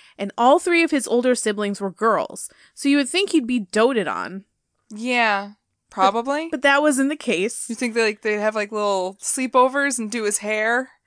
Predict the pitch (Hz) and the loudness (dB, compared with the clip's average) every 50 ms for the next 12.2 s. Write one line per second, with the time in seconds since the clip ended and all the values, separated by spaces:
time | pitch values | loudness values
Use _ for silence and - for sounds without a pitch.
0 | _ - - - _ - 403 403 392 392 392 381 392 381 370 311 359 392 330 277 | _ -20 -20 -10 _ 2 2 4 4 2 2 0 2 4 6 6 6 6 4 0
1 | - - 202 196 208 214 220 226 208 208 202 254 302 311 302 285 226 233 240 240 | -8 -12 -12 -10 -4 -2 -2 -2 -2 -6 -4 2 4 6 6 6 4 2 0 -2
2 | 240 220 180 180 202 240 240 233 233 233 226 220 214 - 233 220 220 214 202 202 | 0 0 -2 0 2 4 6 6 8 8 6 4 4 2 0 2 4 4 4 4
3 | 196 - - 220 185 170 165 160 180 151 127 165 247 240 202 - - 254 247 226 | 2 0 -4 -4 -2 0 0 0 0 0 2 2 2 2 0 -2 -2 0 2 2
4 | 220 208 208 196 202 208 190 180 175 175 180 196 - _ _ _ _ _ _ _ | 2 0 -2 -4 -4 -2 -2 -2 -2 -2 -4 -6 -10 _ _ _ _ _ _ _
5 | - - 330 302 302 302 262 294 277 262 254 254 247 - - - 240 214 190 185 | 2 2 4 4 4 2 2 0 0 0 0 -2 -2 -2 -2 0 0 0 0 0
6 | 180 185 180 185 180 170 165 151 147 175 - - - 180 165 160 160 160 160 185 | 0 -2 -2 -2 -2 -2 -4 -4 -4 -4 -4 -4 -4 -6 -8 -8 -8 -8 -10 -10
7 | 190 _ _ _ _ _ _ _ _ _ _ _ _ _ _ - - _ - 233 | -12 _ _ _ _ _ _ _ _ _ _ _ _ _ _ -20 -8 _ 0 0
8 | 226 226 240 240 226 233 262 269 277 277 269 262 - 302 302 294 294 - - 247 | 0 0 0 -2 -6 -8 -14 -16 -14 -12 -10 -6 -4 -2 0 0 -2 -2 -4 -6
9 | 226 - 202 - - 190 175 - - 175 165 160 175 180 196 170 - - - _ | -8 -8 -12 -10 -8 -8 -8 -8 -10 -12 -10 -10 -8 -8 -8 -10 -10 -12 -18 _
10 | - - 196 196 - - _ _ _ _ _ _ - 196 180 175 180 180 185 185 | -14 -14 -12 -14 -14 -18 _ _ _ _ _ _ -14 -12 -12 -12 -12 -14 -16 -18
11 | - - _ _ _ _ _ _ _ _ _ _ _ - 202 185 185 180 185 202 | -20 -20 _ _ _ _ _ _ _ _ _ _ _ -4 -2 0 0 2 2 0
12 | 226 277 302 349 | 0 -2 -4 -6